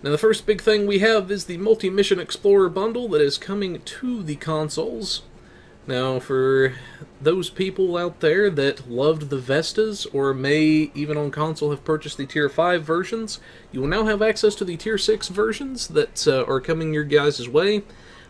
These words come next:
This is a pack of nine ships, assuming you buy the Mega Bundle and everything. You get, um, all three Starfleet variants, all three K D F variants, and all three Romulan variants.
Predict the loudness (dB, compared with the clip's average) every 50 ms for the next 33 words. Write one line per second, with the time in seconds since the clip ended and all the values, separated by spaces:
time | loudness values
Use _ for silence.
0 | -10 -6 -6 -4 -2 -4 -4 -4 -4 -2 -2 0 2 0 0 -2 -2 -6 -4 -2
1 | 0 0 0 0 -2 -2 -2 -4 -4 -4 2 2 2 2 2 -4 -6 -6 -6 -4
2 | -2 -2 -2 -2 0 -2 -2 -2 -2 0 0 0 0 0 -2 0 0 0 2 2
3 | 2 0 0 -2 0 0 2 2 2 0 -2 -10 -20 -20 -20 -20 -20 -20 -20 -20
4 | -20 -8 -4 -4 -2 -2 0 2 2 2 2 0 -2 -4 -4 -6 -2 2 2 2
5 | 2 2 -4 -8 -6 -4 -4 -4 -6 -8 -10 -14 -18 -18 -20 -20 -20 -20 -20 -20
6 | -20 -20 -20 -14 -4 0 0 0 0 0 -2 -2 -2 -2 2 4 4 4 4 4
7 | 0 -4 -2 4 4 6 6 6 4 2 0 -2 -4 -8 -6 -2 -4 -4 -4 -4
8 | -4 -2 0 2 2 2 0 -2 -4 -10 -2 -2 -2 0 2 2 2 2 0 -2
9 | 2 2 4 4 4 0 -2 -4 -4 -6 -10 -14 -14 -16 -20 -20 -20 -20 -20 _
10 | _ -18 -6 0 0 2 2 2 0 0 -2 -2 -2 -2 -2 -4 -4 -4 -6 -4
11 | -4 -2 0 2 2 2 4 2 2 0 0 -2 -2 0 0 0 0 0 -4 -8
12 | -12 -12 -8 -8 -8 -8